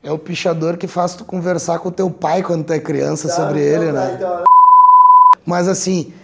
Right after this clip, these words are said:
Speaker 1: quando eu perguntei pro pai do Toniolo,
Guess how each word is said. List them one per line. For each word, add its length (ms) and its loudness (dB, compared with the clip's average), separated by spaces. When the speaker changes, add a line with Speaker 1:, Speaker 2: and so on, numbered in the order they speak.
Speaker 1:
quando 180 -4
eu 60 -2
perguntei 460 -2
pro 160 -8
pai 380 -4
do 100 -8
Toniolo, 720 -6